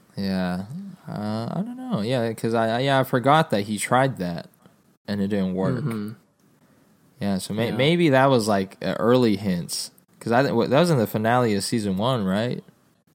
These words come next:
Speaker 1: I think.
Speaker 2: Yeah, I think that was episode nine, maybe.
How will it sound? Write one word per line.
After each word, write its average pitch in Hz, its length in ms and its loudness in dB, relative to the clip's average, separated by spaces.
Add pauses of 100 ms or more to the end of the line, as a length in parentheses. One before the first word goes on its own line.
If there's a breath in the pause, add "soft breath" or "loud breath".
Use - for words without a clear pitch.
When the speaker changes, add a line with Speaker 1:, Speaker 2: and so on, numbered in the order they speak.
(120)
Speaker 1:
I - 40 -8
think. 135 400 -6
Speaker 2:
Yeah, 127 260 0
I 123 60 0
think 143 180 -2
that 156 120 2
was 135 160 0
episode 127 480 -2
nine, 113 480 -6
maybe. 147 540 -4